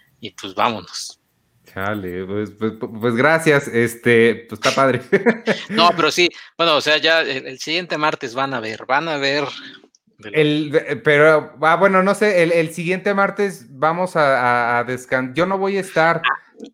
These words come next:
Speaker 2: entonces, no
Speaker 1: Ah,
Speaker 2: sé
Speaker 1: pero
Speaker 2: si
Speaker 1: ¿sabes sí cuál vi? Y que Arturo también creo que sí, también vio.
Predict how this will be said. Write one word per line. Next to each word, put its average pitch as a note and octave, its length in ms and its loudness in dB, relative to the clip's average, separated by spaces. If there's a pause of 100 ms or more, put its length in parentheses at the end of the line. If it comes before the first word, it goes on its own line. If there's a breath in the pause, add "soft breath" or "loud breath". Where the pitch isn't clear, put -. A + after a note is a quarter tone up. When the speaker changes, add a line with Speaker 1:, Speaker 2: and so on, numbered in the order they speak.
(240)
Speaker 2:
entonces, C#3+ 760 -4
no C3+ 160 -2
Speaker 1:
Ah, C3+ 100 2
Speaker 2:
sé D#3+ 100 2
Speaker 1:
pero D3 40 -6
Speaker 2:
si C#3 100 -2
Speaker 1:
¿sabes E3 260 0
sí F3 120 -6
cuál E3 220 0
vi? E3+ 260 -2
Y C3 60 -10
que C3 120 0
Arturo D3 320 -4
también B2+ 300 -4
creo - 120 -8
que B2 140 -6
sí, C3 160 -8
también A#2+ 340 -8
vio. A#2+ 340 -4